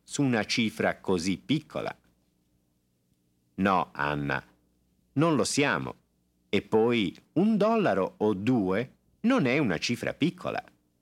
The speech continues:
Se paghiamo un prezzo più alto per l'olio d'oliva,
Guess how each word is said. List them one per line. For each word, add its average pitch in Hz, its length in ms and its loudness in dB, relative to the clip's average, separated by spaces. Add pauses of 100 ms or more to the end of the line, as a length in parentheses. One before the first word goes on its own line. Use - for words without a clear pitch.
(440)
Se - 160 -2
paghiamo 123 560 2
un 110 160 0
prezzo 117 640 0
più 175 260 0
alto 139 500 0
per 92 220 0
l'olio 107 340 2
d'oliva, 104 560 0